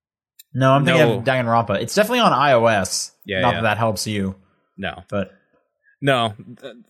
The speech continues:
Speaker 2: like, I didn't really necessarily want just a visual novel for right now, and this is more, like, of an R P G.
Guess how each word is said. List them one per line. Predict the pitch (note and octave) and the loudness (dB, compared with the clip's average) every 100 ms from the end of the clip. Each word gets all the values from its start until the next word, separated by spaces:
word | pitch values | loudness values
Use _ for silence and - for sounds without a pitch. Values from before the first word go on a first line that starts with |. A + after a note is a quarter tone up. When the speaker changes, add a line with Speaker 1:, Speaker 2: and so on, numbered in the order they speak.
| _ C#3 | _ -2
Speaker 2:
like, | C#3+ C3+ - | 0 0 -2
I | D3+ | 0
didn't | G#3+ F3+ | 0 2
really | F3 F3+ | 2 2
necessarily | D3+ B2+ C3 C3 B2+ B2+ A#2+ | 2 0 -2 -4 -2 0 -2
want | G2 G2+ G#2 | -2 -4 -4
just | - G#2 | -6 -6
a | A2+ | -6
visual | F#2 F2 G2+ G2 | -8 -8 -8 -8
novel | F2+ F2+ F#2+ G#2 | -6 -6 -6 -8
for | A2+ | -4
right | G#2+ G#2 | -2 -2
now, | G#2 G#2+ A2+ B2 - | 0 -2 -2 -6 -10
and | G#2+ | -4
this | A2+ A2+ | -4 -4
is | G#2+ | -8
more, | G#2+ F#2+ | -6 -6
like, | G2 F#2+ | -4 -6
of | F#2 | -8
an | F#2 | -8
R | E2+ F2 | -8 -10
P | F#2 | -14
G. | E2+ E2+ F#2 | -16 -14 -14